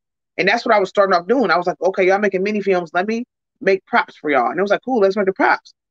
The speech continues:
Now I'm a mod in there. So when people see you blue in there, and you, it's only, like, five people that's blue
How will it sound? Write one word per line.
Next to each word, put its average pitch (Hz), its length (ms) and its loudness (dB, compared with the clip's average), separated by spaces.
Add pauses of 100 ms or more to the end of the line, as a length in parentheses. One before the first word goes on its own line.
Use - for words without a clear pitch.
Now 226 300 2
I'm 214 80 2
a - 20 -2
mod 208 280 2
in 175 80 -6
there. 147 260 -2
So 175 100 -2
when 190 140 0
people 247 220 -2
see 233 140 -4
you 202 60 -2
blue 196 280 0
in 151 80 -2
there, 139 100 -2
and 160 160 -4
you, 165 80 2
it's 165 140 -6
only, 196 160 0
like, - 200 0
five 147 260 2
people 156 160 -2
that's 127 180 -4
blue 165 200 0